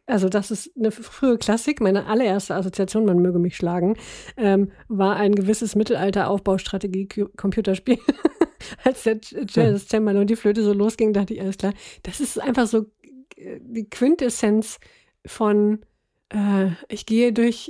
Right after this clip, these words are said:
Speaker 1: eine schöne alte Stadt im achtzehnten Jahrhundert. Das Fachwerk ist um mich rum. Ich betrete die Kirche. Nein. Ähm, also einfach, einfach schön gewesen, gerade die erste Flötensonate auf dem Album.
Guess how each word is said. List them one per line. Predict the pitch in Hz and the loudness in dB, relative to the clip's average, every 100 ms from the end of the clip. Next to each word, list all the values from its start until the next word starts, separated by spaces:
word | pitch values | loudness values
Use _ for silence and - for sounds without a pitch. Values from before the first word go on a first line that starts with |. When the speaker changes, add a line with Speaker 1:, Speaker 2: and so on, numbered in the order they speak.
| - | -6
Speaker 1:
eine | 214 220 214 220 311 | 0 2 4 2 -2
schöne | - 240 233 214 | 0 2 2 2
alte | 185 202 202 | 2 0 -4
Stadt | - 185 175 - | -6 -4 -4 -2
im | 180 | -2
achtzehnten | 180 - - 185 160 190 | -2 -4 -2 0 2 2
Jahrhundert. | 190 180 196 185 185 - - - | 2 2 2 2 0 -2 -6 -2
Das | 254 | -2
Fachwerk | - - 220 - 190 190 | -2 -4 -2 0 0 0
ist | 220 311 | -4 -2
um | 202 | 0
mich | 254 240 202 | 0 0 -2
rum. | - 220 - 277 | 0 0 -2 -10
Ich | - | -8
betrete | - 202 - 208 202 | -6 -4 -2 -2 -2
die | 202 | -2
Kirche. | 202 190 | 0 2
Nein. | 170 156 - - - - - | 2 0 -4 -10 -14 -6 2
Ähm, | 202 208 - - _ _ _ | 4 2 -2 -20 _ _ _
also | 214 208 - | 2 2 2
einfach, | 208 208 190 - | 2 2 2 0
einfach | 196 190 - | -2 0 0
schön | 214 190 | 2 4
gewesen, | 170 165 | 2 0
gerade | 180 180 175 | -2 -2 -2
die | 175 | -4
erste | - 180 - | -4 -6 -6
Flötensonate | 175 180 175 175 180 185 185 175 - | -4 -4 -2 -2 -2 -2 -4 -6 -2
auf | 180 180 | -2 2
dem | 185 135 | 0 0
Album. | 170 175 175 | 2 2 2